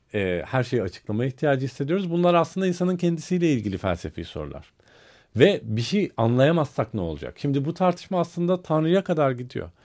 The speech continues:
Yani bizim bilinemez, anlaşılamaz karşısındaki insanın verdiği tepki, belki çaresizliği, belki depresyonu,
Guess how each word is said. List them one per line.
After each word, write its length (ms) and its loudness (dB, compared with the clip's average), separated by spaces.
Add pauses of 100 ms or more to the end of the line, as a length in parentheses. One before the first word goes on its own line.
(260)
Yani 180 0
bizim 300 0
bilinemez, 760 2 (120)
anlaşılamaz 840 2
karşısındaki 640 -4
insanın 600 0 (760)
verdiği 380 2
tepki, 520 -2 (220)
belki 280 2
çaresizliği, 680 2
belki 300 0
depresyonu, 760 -2